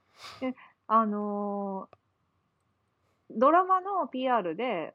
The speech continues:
Speaker 2: バラエティに結構出てたと、のも見てたんですけど、
Speaker 1: はい。
Speaker 2: その時もすごいキムタクで、
Speaker 1: ああ。
Speaker 2: あの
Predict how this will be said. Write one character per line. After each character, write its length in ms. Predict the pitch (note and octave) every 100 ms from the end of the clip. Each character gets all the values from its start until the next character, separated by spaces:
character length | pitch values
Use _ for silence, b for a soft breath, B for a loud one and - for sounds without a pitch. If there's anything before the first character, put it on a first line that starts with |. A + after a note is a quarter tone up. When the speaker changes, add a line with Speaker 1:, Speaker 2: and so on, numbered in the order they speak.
| -
Speaker 2:
バ 100 | G#3+
ラ 140 | C#4
エ 60 | C4
テ 100 | E3+
ィ 280 | D#3 D3 D3+
に 160 | D#3+
結 220 | - G3+ -
構 140 | D#3
出 160 | E3+ G3
て 120 | E3+
た 340 | D#3 D3+ - -
と、 140 | - - -
の 140 | E3
も 140 | D3+ E3
見 120 | A3
て 120 | G3
た 120 | - C#3+
ん 40 |
で 100 | C#3
す 60 | G#2+
け 180 | C#3+
ど、 220 | F#3+ F#3+ C#3
Speaker 1:
は 60 |
い。 20 | - _ _ _ _ _ _ _ _ _
Speaker 2:
そ 160 | - C4
の 140 | F4+
時 280 | G#4+ G#4 B3
も 140 | F#3
す 200 | - G#3
ご 200 | E3 B3
い 80 | E4
キ 140 | -
ム 120 | F3+ F3+
タ 140 | G3
ク 140 | G3+
で、 300 | F#3+ G3+ D#3 C3+
Speaker 1:
あ 40 |
あ。 480 | C3 G#2 G#2+ F2+ D#2+ _ _ _ _ _ _ _ _ _ _ _ _ _ _ _ _ _ _ - E3 _ _ E3+ F3+
Speaker 2:
あ 60 |
の 680 | E3+ D#3+ D#3+ E3 D3+ D3+